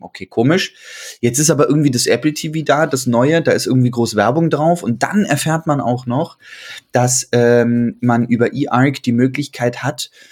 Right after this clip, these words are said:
die Standard-Audio-Ausgabe auf dem Apple T V, die der ein oder andere vielleicht auf seinen HomePod oder seinen Stereo-HomePod-Paar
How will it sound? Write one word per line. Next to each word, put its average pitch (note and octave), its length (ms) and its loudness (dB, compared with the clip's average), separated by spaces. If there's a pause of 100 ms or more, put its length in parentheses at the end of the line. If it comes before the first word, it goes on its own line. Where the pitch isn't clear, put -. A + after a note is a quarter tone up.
(220)
die A#2 560 -2 (220)
Standard-Audio-Ausgabe F3 1800 2
auf C3 160 -2
dem C3+ 180 2
Apple F#3 240 0
T F#3 200 -2
V, F#3 260 0
die C3+ 180 2
der C3 140 2
ein C3+ 140 2
oder C3+ 140 2
andere C#3 280 0
vielleicht C3 460 0
auf A#2+ 80 -8
seinen A#2+ 340 0
HomePod D3 320 0
oder B2+ 160 0
seinen A#2 180 0
Stereo-HomePod-Paar C#3+ 1400 0